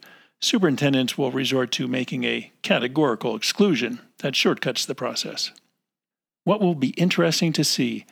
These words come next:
is whether those parks that already have blocked e-bike use on trails will now be forced to do an about-face. At the end of the day,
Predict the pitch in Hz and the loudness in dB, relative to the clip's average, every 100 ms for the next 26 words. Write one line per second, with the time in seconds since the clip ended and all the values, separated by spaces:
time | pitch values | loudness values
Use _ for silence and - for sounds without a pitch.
0 | _ _ - 139 135 160 156 156 165 - | _ _ -6 -2 0 2 2 0 -2 -2
1 | - 127 113 - - _ _ - 135 - | -4 -4 -4 -6 -10 _ _ -4 -4 -2
2 | 143 135 127 180 175 120 127 - 120 113 | 0 0 0 2 0 0 -4 -2 -2 -2
3 | - - - 127 123 151 143 - 135 127 | -6 -14 -8 -6 -6 -6 -6 -6 -8 -6
4 | - 127 107 131 123 127 - - _ _ | -4 -4 -4 -4 -4 -4 -8 -16 _ _
5 | 135 131 147 151 131 - 143 139 131 123 | -4 -2 -2 -2 -4 -2 -2 -2 -2 0
6 | 123 117 110 110 127 120 - 117 - - | 0 -2 -4 -2 -2 -4 -8 -8 -6 -6
7 | - - _ _ _ _ _ _ _ _ | -8 -14 _ _ _ _ _ _ _ _
8 | _ _ _ _ _ _ _ _ _ - | _ _ _ _ _ _ _ _ _ -6
9 | 175 220 240 233 202 160 135 123 135 131 | 0 4 4 4 2 2 2 2 0 -6